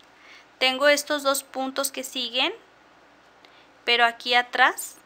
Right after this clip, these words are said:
tenemos estos dos puntos que son los que vamos a trabajar. Están aquí, a medias de estos dos y de estos dos puntos.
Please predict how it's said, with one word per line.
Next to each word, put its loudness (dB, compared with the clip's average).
tenemos -6
estos -8
dos -4
puntos -2
que -4
son -2
los -6
que -8
vamos -4
a -8
trabajar. 2
Están -4
aquí, -4
a 0
medias -2
de 0
estos -6
dos 2
y -6
de -2
estos -8
dos -6
puntos. -20